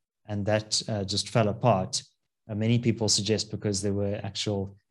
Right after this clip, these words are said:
A N C saboteurs within its ranks. Um, there were personality conflicts as well. So the key would be, can you actually build a sustainable institutional apparatus around the personality of the, of the leader?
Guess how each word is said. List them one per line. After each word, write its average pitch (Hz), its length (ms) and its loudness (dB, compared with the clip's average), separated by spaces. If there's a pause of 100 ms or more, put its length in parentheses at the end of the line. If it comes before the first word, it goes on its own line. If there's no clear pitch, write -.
(120)
A 120 120 4
N 110 100 2
C 113 200 4
saboteurs 113 760 4
within 101 220 -4
its 98 200 -2
ranks. 98 520 -2 (720)
Um, 113 400 2 (260)
there 127 100 4
were 110 60 6
personality 104 640 2
conflicts 113 540 0
as 98 140 -2
well. 101 320 0 (260)
So 143 120 4
the 131 80 6
key 170 200 8
would 135 180 8
be, 120 400 6 (240)
can 139 460 6
you 127 180 2
actually 127 280 6
build 113 480 6 (120)
a 110 320 0
sustainable 117 920 4 (280)
institutional 123 920 4
apparatus 117 580 4
around 117 640 6 (640)
the 110 240 2
personality 107 680 0
of 95 100 -4
the, 98 80 -8 (300)
of 98 260 -8
the 104 100 -2
leader? 113 460 2